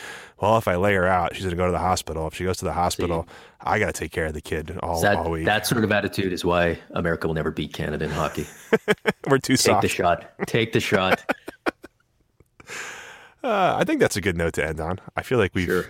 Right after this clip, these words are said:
Speaker 1: I feel like we've touched on plenty of stuff, and we've, we've, we've opened our hearts to the idea that the U S and Canada can have love between each other, mu-, much like the love we have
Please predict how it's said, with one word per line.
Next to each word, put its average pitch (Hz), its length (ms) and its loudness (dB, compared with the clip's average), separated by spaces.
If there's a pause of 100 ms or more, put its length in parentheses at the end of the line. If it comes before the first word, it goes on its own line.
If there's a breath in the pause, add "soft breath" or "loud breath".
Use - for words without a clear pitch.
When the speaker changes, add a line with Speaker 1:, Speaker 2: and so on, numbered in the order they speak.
(100)
Speaker 1:
I - 60 -2
feel 135 140 2
like 113 80 0
we've 92 100 0
touched - 300 -4
on 82 240 -2 (100)
plenty 85 240 -4
of 82 80 -6
stuff, 82 380 -6
and 80 220 -8 (580 loud breath)
we've, 85 320 -4
we've, 85 320 -6
we've 85 180 -4
opened 90 300 0
our 85 100 2
hearts 87 240 -2
to - 100 -8
the 85 120 0
idea 80 280 -2
that 80 180 -4
the 80 100 -10
U 85 160 -2
S 85 160 -2
and 82 80 -6
Canada 80 460 -4
can 113 260 -2
have 85 240 0
love 78 160 -2
between 78 240 -6
each 76 160 -4
other, 90 200 2
mu-, 107 200 2
much 123 260 2
like 160 120 4
the 139 100 6
love 127 200 6
we 135 140 6
have 90 460 0